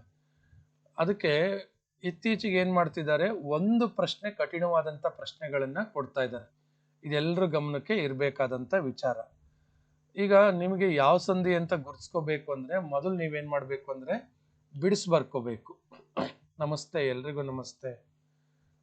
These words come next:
ಮೊದಲನೇ ಕೆಲ್ಸ ಏನ್ ಮಾಡ್ಬೇಕು ಅಂದ್ರೆ ನೀವು ಮೊದಲನೇ ಕೆಲ್ಸ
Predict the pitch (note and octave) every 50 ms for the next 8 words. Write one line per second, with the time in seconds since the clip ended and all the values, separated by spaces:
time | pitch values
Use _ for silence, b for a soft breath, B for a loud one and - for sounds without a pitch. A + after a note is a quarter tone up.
0 | _ _ D#3+ D3+ D3 D3 F3 F#3+ G3+ G3+ F#3+ - F#3 F3 E3 - F#3 D3+ D3 D3+
1 | D#3+ D#3+ D#3 D3+ D3 C#3 D3 C3+ - - C#3 C3+ C3+ C3 C3 B2+ B2+ A#2+ A#2 B2
2 | C#3+ F3 G3 G#3+ - _ _ _ _ _ _ _ _ - C#3 C3+ C3 C3 D3+ D#3+
3 | E3 E3+ D#3+ D#3+ - C#3 B2+ A#2 - -